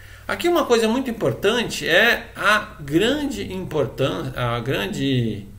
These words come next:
é como as interfaces, elas cumprem um papel muito importante no sentido de que elas, de uma certa maneira, definem um certo tipo de serviço, né?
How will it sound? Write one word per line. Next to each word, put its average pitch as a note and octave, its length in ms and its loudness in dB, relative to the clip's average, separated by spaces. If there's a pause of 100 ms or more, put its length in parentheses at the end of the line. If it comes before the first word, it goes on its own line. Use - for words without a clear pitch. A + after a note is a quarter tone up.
(640)
é - 80 -6
como B3+ 280 0
as F#3+ 360 2
interfaces, F3 840 -2
elas D#3+ 260 0
cumprem F#3 280 -6
um F3+ 40 -12
papel F3 280 -2
muito G3 440 -2
importante E3 580 -2
no D#3 80 0
sentido F#3 420 -6
de G3 120 -10
que G#3 280 -6 (540)
elas, G3 300 0
de A#3+ 40 -2
uma B3 160 0
certa A3+ 280 -2
maneira, G#3 320 2
definem C4 680 0
um G3 80 -2
certo F#3 380 2
tipo - 260 0
de E3 100 -8
serviço, D3+ 680 -2 (500)
né? C#3 280 -2